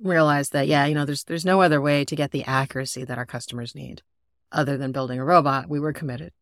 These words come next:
And so how did we get from there to where we are? Well, we actually went through a series of design processes with, with an industrial designer who would actually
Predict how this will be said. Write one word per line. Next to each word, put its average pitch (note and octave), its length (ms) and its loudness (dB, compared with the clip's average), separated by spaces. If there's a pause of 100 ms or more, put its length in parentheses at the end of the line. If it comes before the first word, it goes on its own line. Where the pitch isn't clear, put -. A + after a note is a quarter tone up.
(180)
And F#3 140 2
so F#3+ 200 0
how F3 240 4
did F#3+ 140 2
we E3+ 120 -4
get D#3+ 240 2
from D#3 180 -4
there D3+ 420 2
to - 140 -12
where C#3+ 160 -2
we D3 140 -2
are? F3+ 180 0
Well, D3+ 140 0
we F3 240 0
actually B3 300 2
went A3+ 280 2
through F#3 300 0
a D#3+ 280 2 (300)
series G#3 380 2
of E3 80 0
design D3+ 480 0
processes C3+ 640 -8
with, D3+ 380 -8
with D3 220 -4
an D3 120 -2
industrial D3+ 420 -2
designer D3 560 -2 (240)
who E3 120 0
would D#3+ 100 4
actually D3+ 800 -2